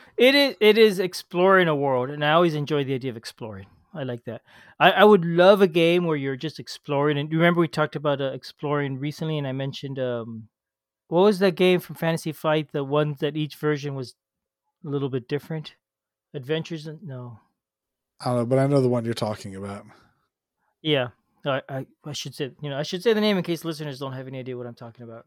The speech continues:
Speaker 1: Shame on me. Hang on.
Speaker 2: Discover Lands Unknown.
Speaker 1: Yes. Okay. Thank you, Julie. So the game I was thinking of is Discover Lands Unknown. Yes. So that game, there's a lot of exploring, right?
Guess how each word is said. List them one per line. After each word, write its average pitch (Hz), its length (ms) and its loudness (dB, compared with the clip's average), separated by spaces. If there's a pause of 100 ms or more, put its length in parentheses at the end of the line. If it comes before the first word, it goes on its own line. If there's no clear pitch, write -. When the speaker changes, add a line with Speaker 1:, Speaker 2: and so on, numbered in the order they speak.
Speaker 1:
Shame 135 240 -20
on 120 140 -18
me. 113 180 -16
Hang 131 220 -18
on. 117 160 -18 (1500)
Speaker 2:
Discover 156 580 4
Lands 139 440 -2
Unknown. 107 540 -6 (1160)
Speaker 1:
Yes. 120 300 -18 (340)
Okay. 190 260 0 (920)
Thank 220 200 0
you, 202 80 0
Julie. 180 260 4
So 185 160 2
the 165 100 2
game 220 380 6
I 220 60 2
was 202 140 0
thinking 202 180 -2
of 180 80 -2
is 139 140 -6
Discover 180 500 0
Lands 170 300 2
Unknown. 151 440 0
Yes. 135 260 -2
So 170 160 -2
that 180 320 6
game, 180 260 4
there's 143 160 -2
a 147 60 -2
lot 160 240 4
of 143 80 -4
exploring, 139 640 -2
right? 131 300 -8